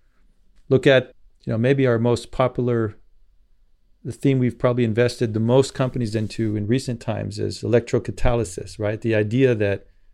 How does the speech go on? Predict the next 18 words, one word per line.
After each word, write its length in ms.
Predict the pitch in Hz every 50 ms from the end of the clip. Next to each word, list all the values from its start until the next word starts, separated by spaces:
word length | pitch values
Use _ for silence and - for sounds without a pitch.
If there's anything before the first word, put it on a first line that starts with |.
| _ _ -
you 140 | - 127 117
can 160 | - 123 117
now 180 | 120 127 131 131
use 640 | 131 123 120 120 117 117 113 104 - - - - - _ _ - _ _ _ _ _ _ _ -
renewable 500 | 120 117 117 127 143 147 143 127 123 123
energy 600 | 123 135 147 147 131 110 104 101 95 95 110 110 _ _ _ _ _ _ _ - _ _ _ _ _ _ _ _ _ _ _ _ _ _ -
to 100 | - 120
make 280 | 120 131 135 143 143 131
useful 440 | 123 123 151 165 160 - - 156 143
chemistries 840 | 143 - 156 151 156 139 - - - 117 104 95 95 - - - - _ - - - - - - - - _ _ - _ _ _ _ _ _ -
for 80 | - -
things 520 | - - 98 85 78 - - - - - _ _ _ - - - - - - _ _ -
that 220 | 120 113 - 135
used 260 | 127 147 156 151 -
to 60 | 139
come 260 | 113 - 139 127 120 113
from 180 | - 117 101
fossils. 640 | - - 127 127 - - - - - - - - -